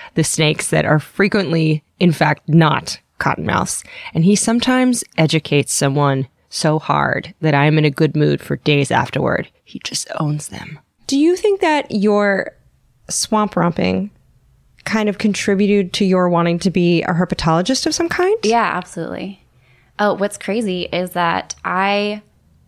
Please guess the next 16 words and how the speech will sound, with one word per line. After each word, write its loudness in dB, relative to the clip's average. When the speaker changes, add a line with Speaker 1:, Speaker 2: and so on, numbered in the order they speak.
Speaker 2:
I -2
never -2
considered -6
being -6
a -8
wildlife -10
biologist, -10
actually, -8
like, -8
going -4
to -8
school -8
and -4
doing -10
my -8
undergrad. -6